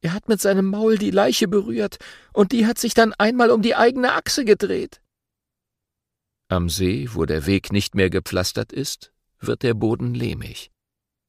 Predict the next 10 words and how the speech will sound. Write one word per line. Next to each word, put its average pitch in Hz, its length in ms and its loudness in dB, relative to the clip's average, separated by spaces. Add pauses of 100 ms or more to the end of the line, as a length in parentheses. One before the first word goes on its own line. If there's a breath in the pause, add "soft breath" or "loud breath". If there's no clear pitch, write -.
(460 loud breath)
Hier 107 160 4
unten - 440 -4
am 76 200 -4
Fahrtburen 90 760 -4
war 76 160 -4
Kardell 90 400 -2
schon 85 220 -2
lange 92 220 -4
nicht - 280 -12
mehr, - 300 -14